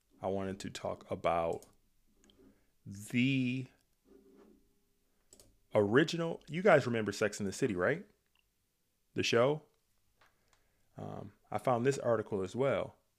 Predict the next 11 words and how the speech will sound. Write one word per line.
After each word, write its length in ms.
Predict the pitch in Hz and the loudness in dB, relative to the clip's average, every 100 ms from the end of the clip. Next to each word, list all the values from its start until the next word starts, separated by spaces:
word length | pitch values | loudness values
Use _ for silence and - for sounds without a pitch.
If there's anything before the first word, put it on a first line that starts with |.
| - | -20
Candace 480 | - 147 170 170 - | -4 0 2 0 2
Bushnell, 600 | 139 143 110 90 - - _ _ _ | 6 6 4 -2 -2 -12 _ _ _
who 140 | 123 | 0
is 100 | 104 | 0
now 300 | 110 131 131 | 2 2 2
sixty. 680 | 113 - 185 180 - - - - | 0 -4 -4 -4 -8 -12 -12 -2
Well, 120 | - | -2
she's 220 | - 131 | 0 -2
sixty 400 | - 180 - 175 | -2 -2 0 4
as 200 | 151 139 | 6 8
of 240 | 139 135 | 6 6